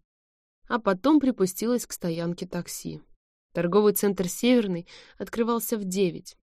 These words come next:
В пятнадцать минут десятого я уже была в бутике.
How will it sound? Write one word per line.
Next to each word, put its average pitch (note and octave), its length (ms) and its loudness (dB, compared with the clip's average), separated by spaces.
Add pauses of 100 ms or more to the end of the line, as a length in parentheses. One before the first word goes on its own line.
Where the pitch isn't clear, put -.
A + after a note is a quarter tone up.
В - 100 -20
пятнадцать F#3 640 -2
минут F3+ 260 0
десятого F#3 720 -8 (220)
я C#4 200 2
уже A3 200 2
была F#3+ 260 -2
в F#3 60 -4
бутике. - 580 -8